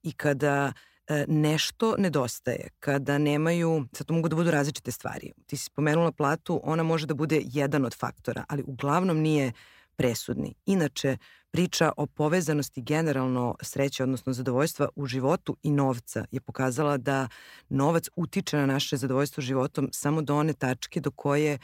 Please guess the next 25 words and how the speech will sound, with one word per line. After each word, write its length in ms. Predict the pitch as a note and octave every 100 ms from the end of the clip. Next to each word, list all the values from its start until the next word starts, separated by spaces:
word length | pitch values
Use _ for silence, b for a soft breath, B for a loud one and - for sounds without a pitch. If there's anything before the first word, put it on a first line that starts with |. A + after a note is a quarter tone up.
| B B
ga 100 | -
imamo 260 | D3 D#3+ D3+
dovoljno 380 | B2 D3 D#3 D3+
da 100 | C3+
nam 140 | C3+
zadovoljava 460 | B2+ B2 A#2+ C#3+ C3
osnovne 320 | C3 C#3+ C3+
potrebe. 460 | - A#2+ - - -
Kad 140 | -
kažem 240 | C#3 C3+
osnovne 320 | C3+ C3 D#3 C3
potrebe, 400 | C3+ - C#3 C3
ne 80 |
mislim 260 | C3 - C#3+
na 240 | C#3 C3+ - B B B B
samo 220 | C#3 C#3
hranu 300 | - B2+ C#3+
i 40 |
puko 260 | C3 C3 C#3+
preživljavanje, 720 | - B2 B2+ A#2+ - - -
nego 160 | C3 C3
jednostavno 400 | C#3+ D#3+ F3+ D#3
da 80 | D3+
imamo 160 | E3
neki 280 | D3+ - D3